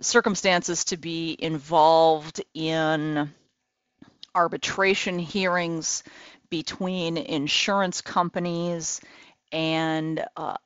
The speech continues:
M S Ps. M S Ps are managed services providers, or otherwise known as I T service providers. You know, and of course, the customer of the I T service provider is involved as well.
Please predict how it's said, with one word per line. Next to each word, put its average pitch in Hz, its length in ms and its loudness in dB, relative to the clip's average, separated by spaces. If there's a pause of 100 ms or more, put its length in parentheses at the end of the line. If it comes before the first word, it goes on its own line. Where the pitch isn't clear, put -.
(1400)
M 208 140 6
S 170 220 6
Ps. 151 480 -8
M 180 160 -2
S 170 160 0
Ps 165 400 -4
are 156 80 -4
managed 156 400 -2
services 214 480 0
providers, 170 640 2
or 143 140 0
otherwise 147 400 -2
known 143 180 -2
as 139 220 -4
I 147 120 -2
T 143 200 -8
service 131 380 -8
providers. - 640 -8 (1900)
You 190 100 -2
know, 165 100 0
and 170 160 -2
of 151 100 -6
course, 165 340 -2
the 160 120 -4
customer 156 720 -2
of 147 200 0
the 139 160 -4
I 135 100 -2
T 143 180 -8
service 135 340 -6
provider 135 480 -2
is 131 140 -6
involved 135 580 -2
as 120 240 -8
well. 117 480 -2